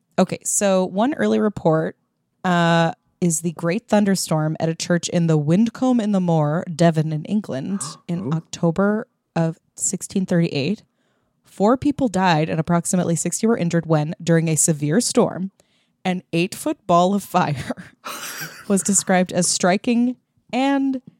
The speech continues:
Speaker 1: entering the church, <laughs> really destroying it.
Speaker 2: <laughs> No.
Speaker 1: The ball of fire allegedly smashed the pews and many windows and filled the church with a foul sulfurous odor and dark, thick
Speaker 2: <laughs>
Speaker 1: smoke.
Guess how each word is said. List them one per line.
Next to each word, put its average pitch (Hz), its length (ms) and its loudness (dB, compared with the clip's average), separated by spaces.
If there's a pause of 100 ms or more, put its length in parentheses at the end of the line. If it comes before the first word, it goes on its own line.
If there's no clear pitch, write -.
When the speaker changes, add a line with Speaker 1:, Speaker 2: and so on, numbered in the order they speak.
(200)
Speaker 1:
entering 320 640 2
the 240 100 0
church, - 680 0 (180)
<laughs> - 1000 -2
really 320 200 2
destroying 214 640 2
it. 170 240 0
Speaker 2:
<laughs> - 60 0 (1800)
No. 349 640 0
Speaker 1:
The - 60 2
ball 202 320 6
of - 100 -2
fire 202 420 2
allegedly 180 680 0
smashed 165 580 0
the 254 100 0
pews 170 460 0
and 160 220 0
many 151 240 0
windows 190 720 0
and 170 200 -2
filled 175 220 2
the 202 80 0
church 185 320 -2
with 175 100 0
a 165 180 -2 (180)
foul 190 500 2
sulfurous 175 640 0
odor 160 280 2
and 156 200 0
dark, 156 260 0
thick - 320 -4
Speaker 2:
<laughs> - 60 -20
Speaker 1:
smoke. - 680 -2